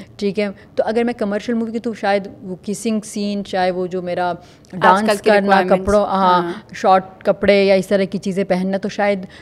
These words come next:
Speaker 1: वो मेरे पश्तून या अफगान कल्चर में अभी वो लोग इतने ब्रॉड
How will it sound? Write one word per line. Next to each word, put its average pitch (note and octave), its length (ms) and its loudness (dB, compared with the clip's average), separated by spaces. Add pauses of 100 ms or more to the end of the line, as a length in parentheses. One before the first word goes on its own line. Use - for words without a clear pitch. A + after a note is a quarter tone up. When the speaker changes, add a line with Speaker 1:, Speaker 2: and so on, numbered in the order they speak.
(140)
Speaker 1:
वो G#3+ 100 -4
मेरे G3+ 420 -2
पश्तून G#3+ 680 -6
या F#3 120 2
अफगान F3 360 -4
कल्चर F#3+ 560 -4
में F#3+ 180 -4
अभी F#3+ 400 -4
वो F3 120 -4
लोग F3+ 240 -4
इतने F3 220 -10
ब्रॉड F3 180 -2